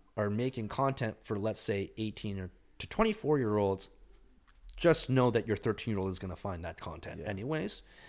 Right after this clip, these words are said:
Speaker 1: So why not start them to be fans now? So you have a ten to fifteen-year-old fan, uh, long, year old fan versus a two to three,
Speaker 2: Right.
Speaker 1: you know,
Speaker 2: I
Speaker 1: year
Speaker 2: get what you're
Speaker 1: stint.
Speaker 2: saying. Yeah.
Speaker 1: You know what I mean?
Speaker 2: Yeah.
Speaker 1: Uh,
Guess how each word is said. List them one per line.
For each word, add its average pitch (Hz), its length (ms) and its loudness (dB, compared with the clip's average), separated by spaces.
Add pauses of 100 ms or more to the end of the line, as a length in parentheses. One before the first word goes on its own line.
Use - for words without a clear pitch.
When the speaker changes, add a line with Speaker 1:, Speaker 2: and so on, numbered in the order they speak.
(440)
Speaker 1:
So 110 280 6
why 110 360 6
not 110 280 2
start 95 380 0
them 98 160 -4
to 92 80 -6
be 92 140 -8
fans 87 400 -8
now? 92 380 -4
So - 160 -6
you 92 140 -4
have 87 300 -6 (120)
a - 60 -8
ten 101 280 -8
to 87 60 -10
fifteen-year-old 107 760 0
fan, 90 280 -8 (120)
uh, 98 220 -6 (120)
long, 101 300 2 (100)
year 104 240 0
old 98 200 0
fan 95 340 -4
versus 92 540 -4
a 95 40 -10
two - 200 -4
to 92 60 -2
three, 92 420 -6 (240)
Speaker 2:
Right. 90 260 -8
Speaker 1:
you 110 60 0
know, 92 80 0
Speaker 2:
I 87 60 -2
Speaker 1:
year - 0 -
Speaker 2:
get 87 40 -4
what 87 40 -6
you're 85 100 -6
Speaker 1:
stint. 87 340 -6
Speaker 2:
saying. 82 140 -14 (180)
Yeah. 87 140 -10
Speaker 1:
You 123 80 6
know 117 80 6
what 110 60 4
I 110 40 2
mean? 110 280 -2 (120)
Speaker 2:
Yeah. 95 100 -8 (320)
Speaker 1:
Uh, 101 160 2